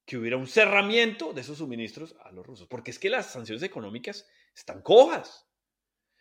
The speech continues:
Que Occidente, particularmente los alemanes, los italianos, los húngaros, no hayan sido capaces de, de, de cerrar ese vínculo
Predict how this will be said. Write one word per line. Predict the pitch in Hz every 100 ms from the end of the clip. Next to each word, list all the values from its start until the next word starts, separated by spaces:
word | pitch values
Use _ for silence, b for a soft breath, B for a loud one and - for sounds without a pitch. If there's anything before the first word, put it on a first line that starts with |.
| b b b b _ _
Que | 196 175
Occidente, | 175 170 - 156 143 151 147 143 220
particularmente | - 127 131 143 156 202
los | 214 202
alemanes, | 175 165 160 156 175 175
los | 160
italianos, | 147 147 147 156 156 170
los | 170 160
húngaros, | 180 156 175 185 - _ _
no | 123 123 139
hayan | 185 233 220
sido | - 208 214
capaces | 190 143 - 135 131 139 139 - _ _ _ _ _
de, | 131 135
de, | 139 147 170 -
de | 147 143 -
cerrar | - 165 131 131 151 202
ese | 208 220
vínculo | 220 220 196 220 208 240